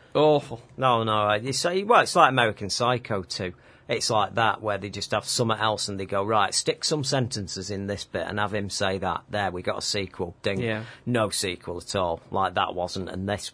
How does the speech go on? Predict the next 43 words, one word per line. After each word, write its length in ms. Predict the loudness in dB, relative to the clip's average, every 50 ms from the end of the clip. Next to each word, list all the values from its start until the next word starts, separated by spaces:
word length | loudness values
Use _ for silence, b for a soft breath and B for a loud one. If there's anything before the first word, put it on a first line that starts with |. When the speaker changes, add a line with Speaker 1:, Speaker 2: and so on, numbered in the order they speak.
| -2
Speaker 2:
that 200 | 0 0 0 0 -2
wasn't. 300 | -6 -6 -6 -6 -4 0
That 140 | 0 0 0
was 120 | -2 -2
probably 380 | 2 2 2 2 2 -4 -8 -4
called 280 | -2 0 0 0 0
The 100 | -4 -6 -2
Rage, 520 | -2 -2 -2 -2 -4 -8 -12 -14 -14 B B B B B
and 160 | -2 -2 -2 -2
they, 80 | -4
they 280 | -6 -6 -4 -2 -2 0
needed, 380 | 0 -2 -2 -2 -4 -6 -8 -8 -6 -6
they, 120 | -6 -6 -6 -12 -6
they 120 | -4 -4 -2
were 160 | -2 -2 -4
screwed 420 | -4 -4 -2 -2 0 0 0 -2 -4
for 140 | -6 -8 -6
releasing 540 | -6 -6 -4 -4 -4 -4 -4 -4 -6 -6 -8
it, 160 | -10 -12 -14 -16 -18 -6 -4
and 180 | -4 -4 -4 -6
they 60 | -4
needed 320 | -4 -4 -4 -4 -4 -2 -2
Speaker 1:
Co-, 40 | 0
Speaker 2:
something. 400 | 0 -2 -4 -4 -4 -8 -8 -8 -6 -2 -2
Speaker 1:
absolutely. 500 | -2 -2 -2 -4 -2 -2 -2 0 2 2
Speaker 2:
And 100 | 4 6
Speaker 1:
Well, 140 | 6 8 8
Speaker 2:
even 100 | 6 6
Speaker 1:
American 360 | 6 6 6 6 4 2 0
Speaker 2:
then, 40 | 0
Speaker 1:
Psycho 400 | 2 2 2 2 4 4 2 2
Speaker 2:
yeah. 60 | 0
Speaker 1:
Two 280 | 0 0 2 2 2 2
was 180 | -2 -2 -2
an 100 | -2 0 0
existing 560 | -2 -2 -2 -2 -2 -2 -2 -4 -2 -2 -2
script, 440 | -4 -4 -4 2 2 2 2 2 -2
Speaker 2:
Yeah. 400 | -2 0 2 2 2 2 0 -2 -6 -12 -10 -2
Speaker 1:
which 400 | 2 2 2 2 2 -4 -2 2
they, 220 | 4 4 4 2 0 0 0 0
uh, 220 | 2 0 0 0
Lionsgate 760 | 0 0 2 2 2 0 -2 -4 -4 -4 -4 -2 -2 -2 0
owned. 360 | 2 2 2 2 -2 -8 -12